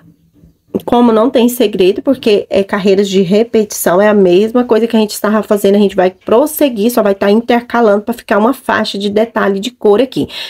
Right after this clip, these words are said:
Então, vocês terminam essa carreira no rosa, faz uma carreira no rosa bebê e volta fazendo outra carreira nessa tonalidade de rosa.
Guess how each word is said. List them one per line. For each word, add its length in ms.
Então, 140
vocês 260
terminam 480
essa 300
carreira 440
no 140
rosa, 480
faz 300
uma 120
carreira 440
no 120
rosa 280
bebê 420
e 120
volta 360
fazendo 380
outra 260
carreira 420
nessa 260
tonalidade 680
de 100
rosa. 360